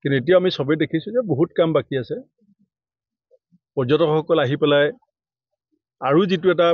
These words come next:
পৰিৱেশ ইয়াত পোৱাটো আমি সকলোৱে আশা কৰোঁ, সেই পৰিৱেশটো নিৰ্মাণ কৰিবৰ কাৰণে চৰকাৰে তৎকালীনভাৱে যাতে ব্যৱস্থা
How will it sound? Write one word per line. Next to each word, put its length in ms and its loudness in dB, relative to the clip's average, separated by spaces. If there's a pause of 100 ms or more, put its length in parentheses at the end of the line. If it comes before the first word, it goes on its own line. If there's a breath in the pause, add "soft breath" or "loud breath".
পৰিৱেশ 340 0
ইয়াত 200 -2 (680)
পোৱাটো 240 -2
আমি 180 -6
সকলোৱে 300 -4
আশা 220 -8
কৰোঁ, 200 -6
সেই 100 -2 (100)
পৰিৱেশটো 460 0 (100)
নিৰ্মাণ 340 0
কৰিবৰ 320 0
কাৰণে 220 -6 (1300)
চৰকাৰে 560 0 (920)
তৎকালীনভাৱে 600 2
যাতে 180 0
ব্যৱস্থা 340 -8